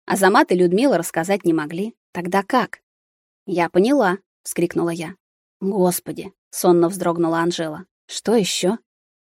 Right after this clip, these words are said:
"Я поняла, как Антон узнал о Леночке". "Ну и?" "Фотография на сайте". "Чёрт, точно! Там же вы вместе, а твоя дочка — вылитый папаша". Я сорвалась с места и кинулась к компьютеру.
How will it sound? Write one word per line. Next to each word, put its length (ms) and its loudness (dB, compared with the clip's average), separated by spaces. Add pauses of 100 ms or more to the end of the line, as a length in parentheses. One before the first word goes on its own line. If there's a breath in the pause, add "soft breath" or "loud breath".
(200)
"Я 200 4
поняла, 460 4
как 180 -2
Антон 320 6
узнал 300 4
о 80 2
Леночке". 560 -2 (500)
"Ну 280 6
и?" 300 4 (380)
"Фотография 640 2
на 100 4
сайте". 420 -2 (420)
"Чёрт, 680 -6
точно! 480 -2 (340)
Там 180 2
же 120 0
вы 120 4
вместе, 540 0 (140)
а 100 -4
твоя 280 2
дочка — 340 2
вылитый 320 2
папаша". 520 -4 (540)
Я 160 4
сорвалась 480 2
с 100 -6
места 320 2
и 60 2
кинулась 380 -2
к 80 -20
компьютеру. 640 -6